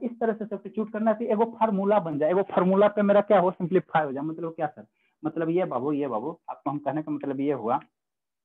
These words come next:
ये जैसे हम लोग ये है, ये वाला है, ये वाला है, ए स्क्वायर प्लस एक्स स्क्वायर है, ठीक है। तो एक्स बराबर इसमें हम क्या substitute किए? एक्स बराबर क्या substitute किए? ए टैन theta, तो जहाँ जहाँ एक्स है,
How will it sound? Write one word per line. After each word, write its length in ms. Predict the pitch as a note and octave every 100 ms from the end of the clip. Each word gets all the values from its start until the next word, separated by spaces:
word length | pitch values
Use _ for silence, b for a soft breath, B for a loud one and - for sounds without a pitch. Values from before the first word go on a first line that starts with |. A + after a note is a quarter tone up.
| _ _ C3+
ये 180 | D3
जैसे 200 | D3+ D#3+
हम 120 | F3 F3
लोग 160 | F3+
ये 160 | F#3+ G3+
है, 100 | A3 - b b b -
ये 100 | F3+
वाला 200 | G3 G3+
है, 100 | F#3+
ये 60 | F3+
वाला 180 | F#3+
है, 120 | G#3+ A3 _ _ _ E3
ए 180 | F3+
स्क्वायर 260 | F#3 - F3
प्लस 260 | - F3+ -
एक्स 180 | F3+ -
स्क्वायर 300 | F3 - F#3+
है, 60 | A3+ - _ _ _ -
ठीक 140 | E3+
है। 80 | A3+ A#3 - _ _ _ _ _ -
तो 60 | A3+ C4+
एक्स 140 | D4+
बराबर 220 | B3 B3+ B3+
इसमें 180 | C4
हम 100 | B3+ A#3+
क्या 140 | C4+
substitute 460 | B3 A3+ F3+ F#3 E3
किए? 160 | D#3+ C#4+ G3+
एक्स 140 | -
बराबर 200 | A#3 A#3
क्या 160 | A#3 A#3+
substitute 440 | G#3+ - - D#3
किए? 100 | E3+
ए 80 | G3+
टैन 240 | G#3 A3+ A3+
theta, 140 | A3+
तो 120 | A3
जहाँ 220 | G3 G#3 A3
जहाँ 200 | A3+ -
एक्स 240 | G#3+ -
है, 100 | A#2+